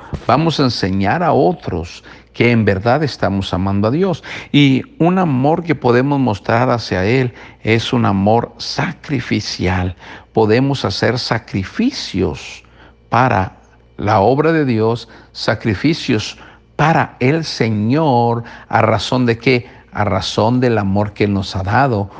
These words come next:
un amor sacrificial, nosotros debemos mostrar también para con Él un amor sacrificial.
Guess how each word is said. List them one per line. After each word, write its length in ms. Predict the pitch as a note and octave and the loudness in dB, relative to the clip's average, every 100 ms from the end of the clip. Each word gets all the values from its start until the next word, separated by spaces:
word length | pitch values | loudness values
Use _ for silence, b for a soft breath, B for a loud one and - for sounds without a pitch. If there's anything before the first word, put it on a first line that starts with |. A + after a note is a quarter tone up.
| B B | B B
un 160 | A2+ | 0
amor 240 | A2 G#2 G#2 | 2 2 0
sacrificial, 1000 | G#2+ F#2+ G#2 E2+ F#2 - C#3 D3 B2 A2+ B B - | -2 -2 -2 -2 -4 -4 0 2 2 -2 B B -4
nosotros 480 | A#2+ - A2 B2 | -2 -2 -2 0
debemos 420 | A2+ F#2+ F#2+ G2+ G#2 | 0 0 0 0 0
mostrar 520 | G2+ - G2+ G2 F#2+ | -2 -4 -2 -2 -2
también 520 | - F#2+ F#2 F#2+ F#2+ | -2 -2 -2 -2 -4
para 220 | - F#2+ | -2 -4
con 220 | F#2+ F#2 | -2 -2
Él 180 | F#2 G2 B B B - | -2 -4 B B B -2
un 220 | A#2 A2 | 0 2
amor 460 | G#2 F#2+ F#2+ G2+ | 0 0 0 0
sacrificial. 1160 | F#2+ - F2 - G2+ E2+ - - - C#2+ F#2+ - | -4 -6 -8 -8 -10 -8 -8 -8 -8 -8 -8 -10